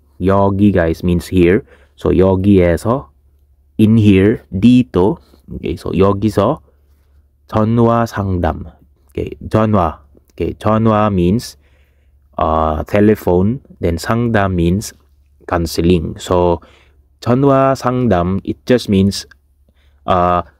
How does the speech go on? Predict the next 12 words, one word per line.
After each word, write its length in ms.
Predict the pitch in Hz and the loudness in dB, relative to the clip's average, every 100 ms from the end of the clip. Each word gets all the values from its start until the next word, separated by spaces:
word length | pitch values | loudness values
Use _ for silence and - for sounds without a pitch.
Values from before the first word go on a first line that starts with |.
| _ _ _ _ _ _ _ | _ _ _ _ _ _ _
telephone 560 | - 120 123 127 123 120 | -4 0 0 2 0 -2
counseling. 640 | 101 95 98 104 95 92 - - | -2 -4 0 2 2 2 -2 0
So, 80 | 117 | 2
it 160 | 120 | 2
just 200 | 143 151 156 | 2 0 0
means, 160 | 143 | -2
guys, 360 | 120 107 104 - - - | 0 0 0 -2 -14 -8
makakatanggap 560 | - 113 113 120 117 117 | -4 -2 -2 -2 -2 0
ka 80 | |
ng 240 | 123 123 117 | 0 0 -2
counseling 560 | 139 147 131 110 107 | -4 -2 0 2 2
through 400 | 104 120 127 185 | 0 2 4 4